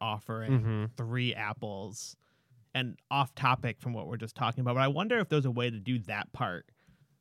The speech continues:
Speaker 1: to keep that blind, like the double blind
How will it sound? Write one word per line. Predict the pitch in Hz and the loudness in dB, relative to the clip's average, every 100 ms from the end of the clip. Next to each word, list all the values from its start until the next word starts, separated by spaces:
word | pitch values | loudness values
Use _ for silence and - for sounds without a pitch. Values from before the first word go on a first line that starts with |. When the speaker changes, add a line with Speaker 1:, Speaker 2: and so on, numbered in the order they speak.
| _ - - | _ -18 -6
Speaker 1:
to | 120 | -4
keep | - 151 120 | 0 0 0
that | 107 110 - | 0 -2 -2
blind, | 104 69 73 98 120 - | -6 -4 -6 -6 -8 -4
like | 127 110 | -4 -2
the | 117 | -2
double | 127 113 110 | 0 0 -2
blind | 113 110 110 107 | -2 -2 -2 -4